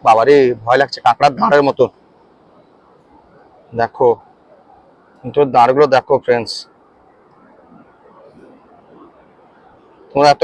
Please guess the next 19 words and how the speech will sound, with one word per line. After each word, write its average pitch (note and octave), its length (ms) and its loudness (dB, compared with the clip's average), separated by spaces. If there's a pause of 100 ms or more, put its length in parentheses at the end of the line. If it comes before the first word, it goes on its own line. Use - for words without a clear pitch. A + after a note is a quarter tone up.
(100)
কাছ C3+ 180 4
থেকে E3 200 0
কখনো E3 200 0 (100)
দেখেছো D3+ 300 0
এইরকম C#3+ 320 2
শাঁখ, B2+ 140 -2 (320)
মানে B2+ 180 -2
জ্যান্ত C3 180 -2 (120)
শাঁখগুলো? C3 320 -2 (1000)
ভিতরে C#3 280 2
পুরো D#3+ 180 0
তোমাদের D#3+ 220 0 (100)
জুম C3+ 180 0
করে D3+ 160 2
একটু D3+ 180 -4
দেখাচ্ছি, C#3+ 400 -4 (2000)
পুরো C3+ 140 -2 (100)
দেখো D3 240 0 (2500)
কাঁকড়ার C3+ 300 0